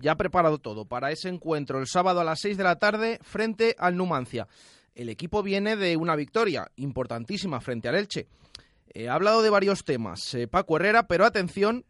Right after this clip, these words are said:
porque lo primero de todo es que ha reconocido que este equipo, ya lo ha dicho más veces, estos jugadores, después de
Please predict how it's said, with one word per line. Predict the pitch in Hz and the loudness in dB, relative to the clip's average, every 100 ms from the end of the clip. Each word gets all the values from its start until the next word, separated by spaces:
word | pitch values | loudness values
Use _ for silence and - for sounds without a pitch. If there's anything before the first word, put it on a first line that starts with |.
| _ | _
porque | 170 196 220 247 - _ _ _ _ _ _ | 2 2 0 -4 -6 _ _ _ _ _ _
lo | - 151 156 | 0 2 2
primero | 156 175 240 | 0 0 4
de | 220 | 4
todo | 190 220 233 | 4 2 2
es | 226 | 0
que | - | 0
ha | 226 | 2
reconocido | 220 220 226 190 214 226 247 - _ _ _ _ _ _ _ | 2 2 0 0 -4 -2 -2 -4 _ _ _ _ _ _ _
que | - 175 170 170 165 165 - _ _ - 110 131 | -4 0 0 0 0 -2 -4 _ _ -20 -16 -10
este | 202 233 | -6 -2
equipo, | 202 214 214 202 | -2 -4 -2 2
ya | 180 | 4
lo | |
ha | 190 | 2
dicho | 180 175 | 2 -2
más | 170 | -4
veces, | 127 139 185 | -6 -6 -8
estos | 220 | -8
jugadores, | 196 202 170 196 208 208 - | -6 2 2 4 0 -6 -10
después | 143 160 - 196 233 175 | -6 -6 -4 4 4 4
de | 147 147 135 - | 0 -2 -2 -6